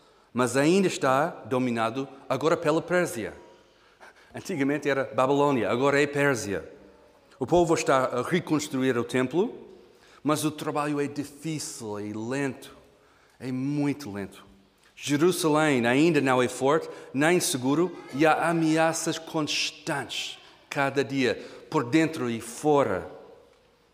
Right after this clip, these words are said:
Lembrem no contexto de Esdras e Neemias, a construção do templo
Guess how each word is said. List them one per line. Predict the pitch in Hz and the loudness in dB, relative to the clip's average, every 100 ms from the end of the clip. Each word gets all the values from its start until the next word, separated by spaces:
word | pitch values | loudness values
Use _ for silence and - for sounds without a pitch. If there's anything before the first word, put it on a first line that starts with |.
| _ - | _ -4
Lembrem | 135 175 165 | 2 4 4
no | 156 143 | 2 2
contexto | 139 147 139 117 | 0 0 -2 -2
de | |
Esdras | 123 139 139 143 147 147 - - - - | 0 2 0 -2 -2 -4 -8 -12 -16 -6
e | 131 | 0
Neemias, | 131 131 120 117 85 - - - - | 2 2 0 0 -2 -8 -14 -20 -12
a | 101 | -10
construção | - 160 156 143 127 127 | -2 -2 -2 -4 -2 -4
do | 113 | -4
templo | 110 147 160 208 233 | -4 -2 -2 -2 -4